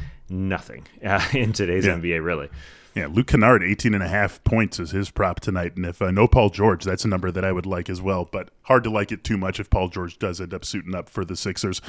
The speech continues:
Speaker 2: Let's get one more prop on the board here before we wrap things up on this episode, Tass. Rudy Gobert, going back to the big man well here. What do you got on Rudy for us?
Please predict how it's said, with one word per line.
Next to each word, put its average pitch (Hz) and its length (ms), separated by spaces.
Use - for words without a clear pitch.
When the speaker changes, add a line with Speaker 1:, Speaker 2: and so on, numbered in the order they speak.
Speaker 2:
Let's 131 120
get 190 140
one 190 100
more 180 160
prop 151 320
on 139 140
the 117 40
board 120 280
here 123 120
before 113 280
we 113 100
wrap 110 300
things 110 240
up 107 160
on 107 80
this 104 160
episode, 107 580
Tass. 110 320
Rudy 143 160
Gobert, 156 480
going 123 240
back 127 240
to 135 80
the 117 80
big 120 200
man 120 280
well 117 220
here. 117 200
What 117 140
do 120 40
you 113 80
got 107 220
on 101 180
Rudy 95 220
for 92 240
us? - 180